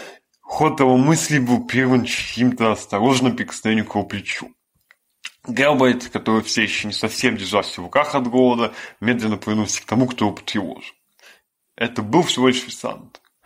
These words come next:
Инспектор оглядел его с ног до головы недовольным взглядом.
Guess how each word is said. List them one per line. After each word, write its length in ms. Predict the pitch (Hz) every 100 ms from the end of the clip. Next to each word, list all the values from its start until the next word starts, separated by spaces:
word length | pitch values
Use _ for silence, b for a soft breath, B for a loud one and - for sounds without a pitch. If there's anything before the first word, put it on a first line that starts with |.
| B B B
Инспектор 840 | - 98 113 98 - 147 - 151
оглядел 420 | 127 110 107 117 120
его 180 | 104
с 140 | 92 -
ног 180 | 104 92
до 120 | 95
головы 180 | 110 139
недовольным 500 | 107 101 107 110 95
взглядом. 440 | - - - -